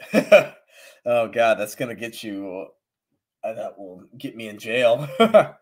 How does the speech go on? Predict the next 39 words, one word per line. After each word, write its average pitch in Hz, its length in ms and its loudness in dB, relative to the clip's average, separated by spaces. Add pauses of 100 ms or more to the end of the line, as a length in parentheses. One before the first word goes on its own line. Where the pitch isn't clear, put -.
(260)
Mode 180 220 4
one 143 240 0
is 123 100 -6
probably, 135 260 0
like, 123 180 -2
the 123 60 -4
most 135 280 -4
effective 120 520 -2
strategy 117 680 -4
for, 110 180 -10
like, 98 120 -6
a 90 60 -8
very 110 220 -6
good-looking 120 460 -10
guy, 123 240 4
but, 110 160 -10
like, 101 100 -10
an 85 100 -10
ugly 107 320 -8
guy, 95 200 -6
it's - 180 -12
like, 85 160 -14 (360)
I 82 60 -14
mean, 92 200 -20
that's, - 320 -20
or 101 280 -4
even 214 220 -2
an 127 80 0
average 117 420 2
guy, 95 220 -2
I 98 60 0
think 117 200 -14
a 98 60 -14
chick's - 300 -18
gonna 101 140 -16
be 95 80 -20
disgusted - 540 -10
by 85 160 -8
that. 90 240 -4